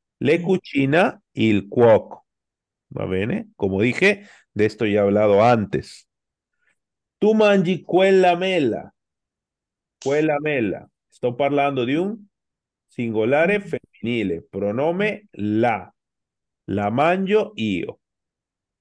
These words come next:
"Tu mangi il risotto". Sto parlando di un singolare maschile. Pronome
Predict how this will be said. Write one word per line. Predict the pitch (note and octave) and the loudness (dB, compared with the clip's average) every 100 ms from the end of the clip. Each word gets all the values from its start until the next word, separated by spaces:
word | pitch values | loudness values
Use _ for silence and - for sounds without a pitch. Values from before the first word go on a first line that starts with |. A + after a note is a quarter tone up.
| _ _ _ _ _ _ _ | _ _ _ _ _ _ _
"Tu | - F3+ | 0 2
mangi | G3 G3 F#3 | 2 0 0
il | F3+ E3+ | 0 0
risotto". | E3 D#3+ G#3+ F#3+ - F2 - - _ | 0 2 4 4 2 -4 -8 -12 _
Sto | _ - B2+ | _ -6 -4
parlando | B2+ A#2+ C3 C3 A#2 G#2+ | -2 -4 -2 -2 -2 -4
di | C3 | -4
un | C3+ B2+ - _ | -6 -8 -14 _
singolare | - A#2+ A2 A2+ C#3+ D#3 F#3 G3+ G3+ | -10 -8 -4 -2 0 0 -2 -6 -12
maschile. | A2 G2+ F#2 - - D#3 C3 F2+ - - E3+ - _ - F3 F3 D#3+ | -14 -12 -14 -18 -6 -2 -2 -4 -8 -14 -14 -14 _ -18 -14 -12 -10
Pronome | - A2 A2+ D3 E3+ F#3 G#3+ G3+ | -6 -4 -2 -2 -2 -2 -4 -6